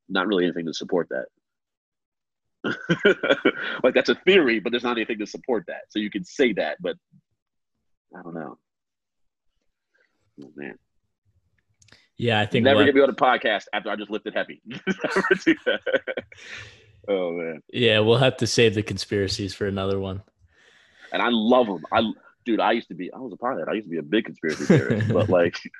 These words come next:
Speaker 1: but like, that's why potheads are conspiracy theorists, because they're just throwing ideas out there <laughs> and not putting anything behind it. Like, oh yeah, but yeah, dude. Um,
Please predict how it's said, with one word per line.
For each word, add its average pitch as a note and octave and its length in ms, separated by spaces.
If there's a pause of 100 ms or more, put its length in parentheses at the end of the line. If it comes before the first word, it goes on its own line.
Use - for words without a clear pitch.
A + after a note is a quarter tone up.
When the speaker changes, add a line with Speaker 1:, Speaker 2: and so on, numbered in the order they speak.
(720)
Speaker 1:
but F#2+ 160
like, G2 300 (560)
that's G#2 280
why G2 200
potheads F#2 420
are E2+ 60
conspiracy G#2 580
theorists, E2 300
because G2 280
they're F#2+ 160
just G#2 240
throwing G#2 260
ideas F#2 460
out A#2 240
there C#3 340 (200)
<laughs> - 100
and C3+ 240
not C3 200 (200)
putting D#3+ 280
anything D#3+ 540
behind C#3 500 (100)
it. - 280 (260)
Like, F2+ 180 (1080)
oh F2+ 240
yeah, F2 320
but F2 120 (300)
yeah, E2 240
dude. C#2+ 320 (180)
Um, D2 440